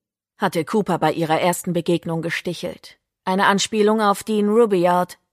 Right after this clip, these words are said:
auch er ein ehemaliger großer Quarterback der Stars. Theds äußere Erscheinung war ein Fluch. Eine seiner Ex-Freundinnen hatte ihm einmal erklärt: „Du hast Liam Hemsworths Nase,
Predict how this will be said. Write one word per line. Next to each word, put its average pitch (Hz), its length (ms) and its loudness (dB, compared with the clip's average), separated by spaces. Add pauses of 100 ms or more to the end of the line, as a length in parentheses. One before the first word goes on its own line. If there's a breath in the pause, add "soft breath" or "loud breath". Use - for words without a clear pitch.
(100)
auch 165 240 -6
er 190 320 4
ein 165 180 -6
ehemaliger 170 640 2
großer 165 360 -2
Quarterback 170 680 -2
der 170 140 -6
Stars. - 600 -8 (1040 loud breath)
Theds - 460 -2
äußere 240 400 0
Erscheinung 214 560 0
war 202 160 -2
ein 175 140 -4
Fluch. - 580 -10 (680 loud breath)
Eine 285 260 0
seiner 240 300 0
Ex-Freundinnen 220 920 -2
hatte 202 180 -2
ihm 208 160 -4
einmal 202 320 0
erklärt: 202 500 0 (540 loud breath)
„Du 269 140 4
hast 254 200 2
Liam 269 300 2
Hemsworths 226 680 0
Nase, 185 560 -2